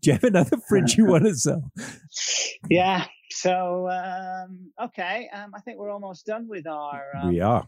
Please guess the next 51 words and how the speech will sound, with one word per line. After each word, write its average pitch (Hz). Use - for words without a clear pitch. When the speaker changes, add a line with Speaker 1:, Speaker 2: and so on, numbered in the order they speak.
Speaker 2:
ten 147
things. 170
Speaker 1:
Playing 143
the 139
Speaker 2:
Uh, 135
Speaker 1:
long 139
Speaker 2:
keeping 139
Speaker 1:
game? 220
Speaker 2:
your 208
promises. 190
Oh, 185
yeah, 160
playing 160
the 139
long 139
game. 127
That's 160
something 160
that 139
I 147
learned, 127
uh, 117
well, 127
when 120
I 123
started 127
the 127
Hong 123
Kong 127
Visa 120
Centre. -
Absolutely 165
play 135
the 123
long 123
game. 120
Every-, 170
everything 196
I 170
do 156
now, 139
I've 135
got 139
no 165
idea 135
when 147
I 139
can 143
realistic-, 139
realistically 139
expe-, 127